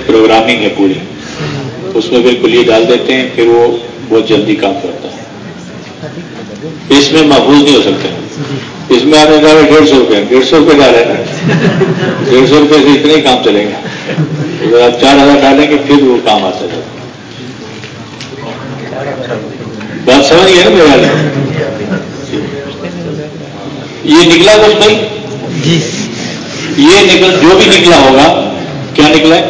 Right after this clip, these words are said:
Speaker 1: پانچ اشاریہ صفر چھ چار، یہی ہے نا؟
Speaker 2: جی، جی۔
Speaker 1: تو کچھ اور نکلا؟
Speaker 2: جی۔
Speaker 1: بعض بول رہے ہیں، بعض نہیں بولتے۔
Speaker 2: یہی، یہی، یہی۔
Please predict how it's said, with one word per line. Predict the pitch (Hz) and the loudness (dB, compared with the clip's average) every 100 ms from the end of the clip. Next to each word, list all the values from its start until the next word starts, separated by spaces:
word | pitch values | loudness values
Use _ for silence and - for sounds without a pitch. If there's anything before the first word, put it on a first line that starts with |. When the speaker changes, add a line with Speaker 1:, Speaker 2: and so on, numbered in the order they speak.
| - | 0
Speaker 1:
پانچ | 147 156 | 2 4
اشاریہ | 147 156 156 185 196 - - - - - - - 185 190 202 - - 165 143 - 143 160 - - - - | 4 4 4 4 0 -4 -8 -10 -10 -12 -14 -10 -8 -6 -8 -10 -12 -14 -14 -16 -14 -14 -14 -14 -14 -8
صفر | - 147 170 180 | 0 2 4 4
چھ | - 160 - | 4 4 4
چار، | - - - - - | 4 2 0 -4 2
یہی | 160 185 | 2 4
ہے | |
نا؟ | 185 | 2
Speaker 2:
جی، | 196 - 143 139 | -2 -6 -6 -4
جی۔ | 131 123 120 127 - - - | -4 -6 -8 -10 -10 -8 2
Speaker 1:
تو | 147 | 4
کچھ | 156 160 | 4 4
اور | 170 | 4
نکلا؟ | 156 123 104 - - 185 165 - 143 | 2 0 -2 -6 -10 -10 -10 -8 -6
Speaker 2:
جی۔ | 151 151 131 123 104 175 - - - - - - - - - - 135 | -4 -4 -4 -6 -10 -12 -12 -12 -14 -16 -14 -10 -8 -8 -10 -8 0
Speaker 1:
بعض | 135 160 | 4 4
بول | 139 127 135 | 4 4 4
رہے | 151 | 2
ہیں، | 127 | 4
بعض | 127 127 | 2 2
نہیں | 139 | 0
بولتے۔ | 113 104 107 | 0 0 0
Speaker 2:
یہی، | 147 180 202 160 143 | 2 2 4 2 2
یہی، | 160 147 | 0 0
یہی۔ | 160 165 160 165 | 0 0 2 2